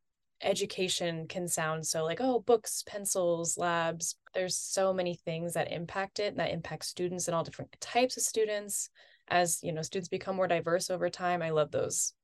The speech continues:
those unique angles. And so kind of along that, that same line, why do you think that the education beat is important to tell these stories about?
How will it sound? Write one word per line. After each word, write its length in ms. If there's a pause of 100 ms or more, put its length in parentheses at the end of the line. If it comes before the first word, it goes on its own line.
(200)
those 260
unique 300
angles. 580 (360)
And 180
so 240
kind 200
of 60
along 300
that, 220 (200)
that 240
same 220
line, 480
why 200
do 60
you 100
think 280
that 260
the 100
education 560
beat 220
is 140
important 640
to 260
tell 200
these 160
stories 340
about? 280